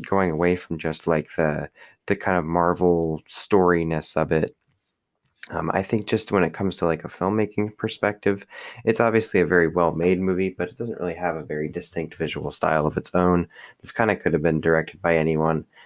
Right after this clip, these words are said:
Uh, the fights, none of them really in particular stand out. I would say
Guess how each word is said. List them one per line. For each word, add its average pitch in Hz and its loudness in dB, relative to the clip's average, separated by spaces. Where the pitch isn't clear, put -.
Uh, - -4
the - -10
fights, - -2
none 98 0
of 92 0
them 90 0
really 90 2
in 87 -2
particular 82 -4
stand 85 -2
out. 87 2
I - -10
would 82 -10
say 82 -4